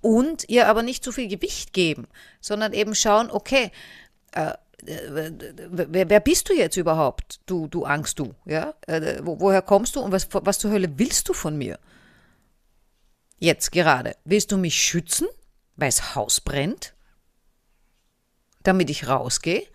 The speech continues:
Oder, äh, ist dir stinklangweilig und willst mir einfach nur fertig machen? Äh, weil, was weiß ich, warum eigentlich? Also ich weiß nicht, also ich müsste mich einmal mit einer Ha-, Angst unterhalten und <laughs> fragen, wa-,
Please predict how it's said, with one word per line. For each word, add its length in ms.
Oder, 1200
äh, 560
ist 160
dir 140
stinklangweilig 1120
und 100
willst 160
mir 100
einfach 180
nur 100
fertig 540
machen? 320
Äh, 440
weil, 480
was 200
weiß 100
ich, 140
warum 220
eigentlich? 440
Also 160
ich 160
weiß 180
nicht, 180
also 120
ich 140
müsste 400
mich 100
einmal 280
mit 200
einer 160
Ha-, 180
Angst 280
unterhalten 500
und 120
<laughs> 0
fragen, 460
wa-, 100